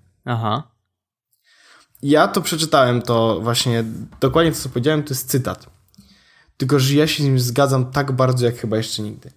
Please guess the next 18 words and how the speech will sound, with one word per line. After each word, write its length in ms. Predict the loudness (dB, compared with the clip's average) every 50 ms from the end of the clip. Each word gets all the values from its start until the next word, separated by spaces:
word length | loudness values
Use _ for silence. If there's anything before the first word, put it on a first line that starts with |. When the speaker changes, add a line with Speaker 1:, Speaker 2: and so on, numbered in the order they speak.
| _
Speaker 2:
Przy 160 | -4 -4 -2 0
dziesięciu 380 | 0 2 2 2 2 4 2
osobach, 480 | 2 2 2 2 2 2 2 0 -6 -12
przy 180 | -8 -6 -4
Dream 240 | -2 0 2 2 2 4
Jayu, 160 | 4 4 2
dziesięciu 380 | 2 0 0 0 0 0 0 0
osobach, 340 | -2 0 -2 -2 -4 -4 -6
jak 80 | -8
tam 180 | -8 -8 -6 -6
było, 140 | -4 -4 -2
dziesięć 240 | -2 -2 -4 -4
osób, 240 | -6 -6 -8 -8 -10
piętnaście, 420 | -12 -10 -4 -2 -2 -2 -2 0 0
Speaker 1:
No. 240 | 0 0 0 -4 _ _ _ _ _ _ _ _ -4
Speaker 2:
nie 160 | 0 2 4
było 160 | 4 4 4 2
problemu. 300 | 0 -4 -6 -6 -6